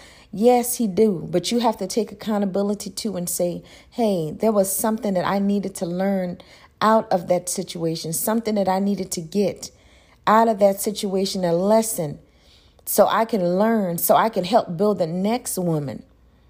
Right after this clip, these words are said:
so I can help the next woman heal along her journey that went through that." You hear me? I didn't have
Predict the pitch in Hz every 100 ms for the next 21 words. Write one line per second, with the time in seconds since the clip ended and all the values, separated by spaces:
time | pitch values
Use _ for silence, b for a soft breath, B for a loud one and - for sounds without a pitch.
0 | _ _ _ - - 214 165 233 220 196
1 | 226 - 190 196 226 240 - 196 196 196
2 | 196 226 202 196 202 202 202 226 269 214
3 | 208 190 180 165 151 208 202 - 180 160
4 | - - - - _ b b b b b
5 | b - 202 220 233 214 214 214 B B
6 | - 254 302 262 233 202 175 170